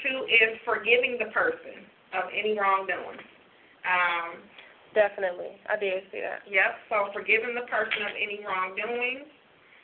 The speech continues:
Speaker 1: Uh, and then she also just said renouncing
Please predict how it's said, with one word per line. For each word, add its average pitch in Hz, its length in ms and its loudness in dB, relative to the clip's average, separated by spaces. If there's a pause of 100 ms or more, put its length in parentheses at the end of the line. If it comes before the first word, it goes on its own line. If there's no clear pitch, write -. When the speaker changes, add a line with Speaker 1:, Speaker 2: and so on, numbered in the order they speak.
(200)
Speaker 1:
Uh, 180 600 2 (260)
and 185 200 0
then 202 160 6 (120)
she 220 160 2
also 208 440 2
just 208 240 -4
said 202 260 6
renouncing 202 840 0